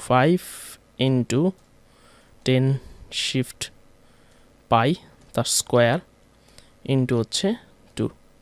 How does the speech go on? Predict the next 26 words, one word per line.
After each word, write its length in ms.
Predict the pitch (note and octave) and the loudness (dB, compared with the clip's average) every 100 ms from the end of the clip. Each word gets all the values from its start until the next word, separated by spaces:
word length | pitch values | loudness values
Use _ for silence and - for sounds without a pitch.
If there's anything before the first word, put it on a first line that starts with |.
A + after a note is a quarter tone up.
| _ _ - - - - - | _ _ -20 -20 -20 -20 -10
ওকে, 180 | G#2+ A2+ | -8 -2
ক্যালকুলেশন 480 | A2+ A#2 C3+ C#3+ C#3 | 0 0 -2 -2 0
করলে 160 | C#3 | 0
পাচ্ছি 240 | C#3+ - - | 0 -2 0
ঊনপঞ্চাশ 640 | F3 F3+ F3+ E3+ E3 D#3+ E3 - | 4 4 4 2 2 0 0 -2
দশমিক 340 | E3 F3 G#3 - | 0 -2 -4 -4
তিন 220 | G3 F#3 | 0 2
চার 200 | F3+ D3 | 2 0
আট, 200 | - - - - - - _ - - - - - | 0 -4 -10 -10 -20 -20 _ -20 -20 -20 -20 2
ঊনপঞ্চাশ 880 | E3 F3+ F3 D#3+ D#3 D3+ - E3+ G3 - - | 6 6 6 4 2 2 2 2 2 -2 -2
দশমিক 460 | C3 - C#3+ F3+ - - | -2 0 -2 -2 -6 -6
তিন 260 | - D#3+ D#3+ D#3+ D#3 | 0 2 4 2 0
চার 300 | - C3+ B2 - - | 2 2 4 0 -2
আট 300 | A#2 C#3+ - - | 0 0 0 0
নিউটন। 380 | B2+ A2 - G#2+ | 0 0 -2 -4
এখন 360 | - - E3 G3+ - - - - - _ - | -2 2 4 2 -4 -18 -20 -20 -20 _ 0
আমার 260 | C3 D#3 | 4 2
কি 160 | - F3+ | 2 2
হচ্ছে 460 | E3+ - - A#3+ D#4 - - | 2 2 2 2 0 -8 0
যে 80 | C#3 | 2
আমরা 180 | C#3 | 4
যখন 200 | D3 D#3+ | 4 4
সুতার 360 | E3+ F#3 F#3 F3+ | 2 4 6 6
দৈর্ঘ্য 260 | E3+ D#3+ D#3 | 6 4 4
দ্বিগুণ 300 | D#3+ F#3 G3 | 6 6 6
করতেছি, 640 | C#3+ B2 A#2+ - E3+ D#4 | 4 -2 -2 0 2 0